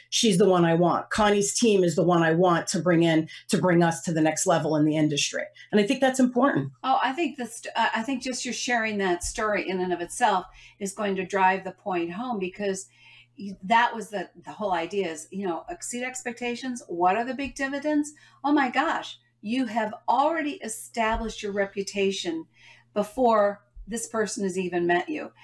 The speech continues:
Speaker 2: because of what you've done in service to somebody else. So
Speaker 1: That's right.
Speaker 2: very, very powerful. And, you know, that's how we build referral business, isn't it? I mean, referral business is because we are exceeding expectations, and people are happy then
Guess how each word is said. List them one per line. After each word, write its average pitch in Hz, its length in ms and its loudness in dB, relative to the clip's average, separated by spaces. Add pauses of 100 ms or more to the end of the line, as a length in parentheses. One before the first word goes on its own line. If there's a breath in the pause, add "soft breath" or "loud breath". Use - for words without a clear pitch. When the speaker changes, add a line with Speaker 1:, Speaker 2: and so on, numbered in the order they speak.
(180 soft breath)
Speaker 2:
because 190 580 0
of 175 200 -6
what 185 200 0
you've 180 160 -4
done 170 300 0
in 170 220 -4
service - 480 -6
to 175 100 -12
somebody 156 420 -4
else. - 320 -4
So - 80 0
Speaker 1:
That's - 260 0
right. 196 180 0 (100)
Speaker 2:
very, 285 320 2
very 269 180 -4
powerful. 262 440 0
And, 262 240 -2 (480 soft breath)
you 294 100 4
know, 370 100 4
that's 427 220 -6
how 392 180 -4
we 330 120 0
build 277 280 -2
referral 254 560 -4
business, - 640 -10 (300)
isn't 302 280 4
it? - 340 -6 (440)
I 247 100 2
mean, 269 200 4
referral 339 360 2
business 269 320 -6
is 233 180 -6
because 240 420 -6
we 262 160 -4
are 220 240 0
exceeding 214 600 -8
expectations, 185 960 -10 (320 loud breath)
and 196 280 0
people 226 340 -2
are 185 160 2
happy 220 640 -2
then 175 380 -4